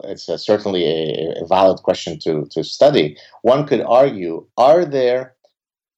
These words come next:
uh, selection pressures, uh, that have faced groups of individuals in our evolutionary history that would have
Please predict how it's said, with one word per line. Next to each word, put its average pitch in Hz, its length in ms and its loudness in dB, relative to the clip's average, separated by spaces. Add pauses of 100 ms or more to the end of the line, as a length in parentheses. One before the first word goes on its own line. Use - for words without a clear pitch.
(120)
uh, 92 160 -2
selection 120 640 0
pressures, 80 720 -4 (420)
uh, 87 500 2
that 95 200 2 (240)
have 98 200 0
faced - 680 -2 (360)
groups 123 380 0
of 98 220 2
individuals 92 800 -4
in 90 80 -4
our 90 160 4
evolutionary 95 480 0
history 80 540 -2 (380)
that 101 220 4
would 104 140 2
have 98 200 0